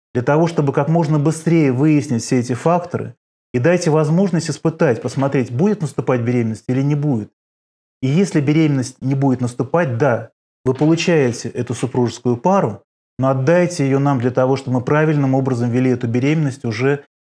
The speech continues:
после того, как она наступит. Вот это те мои пожелания и те, собственно говоря, э, м, те наши договоренности, с которыми мы работаем, когда мы работаем с клиниками эко.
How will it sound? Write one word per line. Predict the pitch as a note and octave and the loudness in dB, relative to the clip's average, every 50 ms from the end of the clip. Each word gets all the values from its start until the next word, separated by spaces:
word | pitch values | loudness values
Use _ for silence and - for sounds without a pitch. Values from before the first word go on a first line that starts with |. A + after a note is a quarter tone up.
| _ _ | _ _
после | - C#3 - C3+ | -4 -2 -2 -2
того, | B2 - B2+ B2+ C#3+ C#3+ | 0 0 2 2 2 0
как | C#3 B2+ - | 0 0 0
она | B2+ B2+ B2+ | 0 0 0
наступит. | B2+ C3 C3 - - _ D3 B2 - G2 - - _ _ _ _ _ _ _ _ _ _ _ _ _ _ _ _ _ _ _ _ | 0 -2 -2 -4 -4 _ -4 -4 -4 -10 -14 -16 _ _ _ _ _ _ _ _ _ _ _ _ _ _ _ _ _ _ _ _
Вот | B2 B2+ - - | -4 -4 -4 -2
это | - F3 G3 G3 F#3+ | -2 -2 0 0 -2
те | - - - F3 E3+ | -2 0 0 0 2
мои | D#3 D3 C#3+ C#3 | 2 2 2 2
пожелания | D3 C#3+ A#2+ C#3 C#3+ D3+ E3+ F#3+ F#3 F3 E3+ D#3 C#3+ C3 | 0 0 0 2 2 2 2 2 2 2 0 0 0 -2
и | - B2+ B2+ B2+ | -2 -2 -2 -2
те, | B2 - - D#3 | 0 0 0 0
собственно | D3 - C#3+ B2 - - B2+ | 0 0 -4 -2 -2 -2 -2
говоря, | B2 B2 B2 B2+ C3 B2+ C3 B2+ B2 B2 B2+ - _ _ _ _ _ | 0 2 2 2 2 2 2 2 0 0 -4 -10 _ _ _ _ _
э, | B2+ A#2+ A#2+ B2 A#2+ A#2+ A#2+ A#2+ A#2+ A#2+ B2 B2 - - - | -2 0 0 2 2 2 2 0 0 0 -2 -4 -12 -16 -14
м, | A#2+ A#2+ B2 A#2 A2+ A2+ A2 A#2 | -12 -12 -10 -10 -10 -10 -10 -12
те | - - - C#3+ C#3 | -10 -2 0 0 2
наши | B2+ C3+ C3 B2 - B2+ | 2 2 0 0 0 0
договоренности, | A#2 B2 A#2+ C3 C3+ C#3 D#3+ F3 F3+ E3+ D3+ C#3+ | 0 0 2 2 2 2 2 2 0 0 -2 -2
с | B2+ - | -4 -2
которыми | - B2 A#2+ C#3 B2+ B2+ B2+ | -2 0 0 0 0 0 0
мы | B2 B2 C3 | 0 2 2
работаем, | B2+ C3 C3+ C#3+ D#3+ D#3+ - C3+ B2 | 2 2 2 0 0 0 0 -2 0
когда | - B2+ A#2+ B2 C3+ C#3 | 0 -2 0 0 0 0
мы | C3 B2 | 0 0
работаем | A#2+ A#2+ A#2+ B2 C#3 C3+ - B2+ A#2 A#2 | 0 0 0 0 -2 -2 -2 -4 -4 -4
с | A2+ | -4
клиниками | - B2 B2 A#2+ A#2 - - A2 A2+ A2+ A#2 | -4 -2 -2 -2 -2 -4 -4 -6 -4 -4 -4
эко. | A#2+ A#2+ - E3 F3+ E3+ | -4 -4 -4 -4 -4 -4